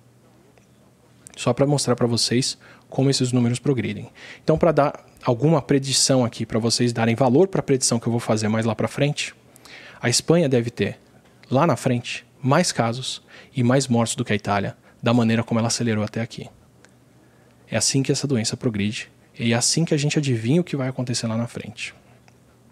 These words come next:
Mas eu vou sair um pouquinho da Europa pra falar onde a coisa tá ficando séria. Estados Unidos e Inglaterra. Por que que eu quero falar desses dois países? Porque são dois países que estavam adotando uma postura muito mais relaxada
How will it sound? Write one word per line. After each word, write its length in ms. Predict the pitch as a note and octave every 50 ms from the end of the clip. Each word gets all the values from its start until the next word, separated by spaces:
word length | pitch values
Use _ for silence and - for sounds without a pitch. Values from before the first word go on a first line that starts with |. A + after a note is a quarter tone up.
| _ _ _ _ _ _ _ _ _ _ - - - - - - - -
Mas 140 | - C3 C3
eu 60 | C3+
vou 80 | D3
sair 160 | - - C#3 C3
um 20 |
pouquinho 260 | - C3 - - B2
da 60 | B2
Europa 280 | A#2 A2+ A#2 A#2+ - B2+
pra 160 | - B2+ B2
falar 420 | - - A2 A2 A2 A2+ - - - -
onde 220 | D3+ B2+ B2+ B2 B2
a 40 |
coisa 240 | - - A#2+ A#2 A#2+
tá 100 | - -
ficando 260 | - - - A#2 A#2
séria. 340 | - - - - - - A2+ - - - - _ _ _ _ _ _ _ _ _ _ _ _ - _ _ _ - - - - - - - - - - - - - - - - - - - - - - - - - - _ _ - _ _ _ _ _ -
Estados 280 | - - - F#3+ F#3 F#3
Unidos 440 | F3+ F3 G3 G#3 G#3 F#3 - - -
e 60 | E3+
Inglaterra. 680 | E3+ F3+ F3+ F3 D#3+ - - A#2 A2 G#2 G#2 A2+ A2+ A2+
Por 100 | - D3
que 120 | C#3+ - D#3
que 60 | D3+
eu 40 | C#3+
quero 160 | - C#3+ C3+
falar 200 | - - B2 A#2+
desses 280 | B2 B2 A#2+ - A#2+ A#2
dois 180 | B2 A#2+ A#2
países? 480 | - - A2 G2+ G#2 G#2 A2 A#2 - -
Porque 260 | - - C#3 - D3+
são 180 | - - F3 D3+
dois 180 | F3+ G3+ -
países 360 | - F#3+ C#3+ C#3 D3 D3+ D3+
que 60 | - -
estavam 220 | - D#3 C#3+ C#3+
adotando 400 | C#3 C#3 C3 B2 - C3+ C#3 C#3+
uma 120 | C#3 C#3
postura 380 | C3+ - C3+ B2 - - D3+ D3
muito 240 | C#3+ E3 F#3+ - G3
mais 180 | F#3 F3+ E3
relaxada 720 | D#3 F3 F3+ D#3+ D3 - - - C3 B2 C3 C3 C3+ C3+ C3+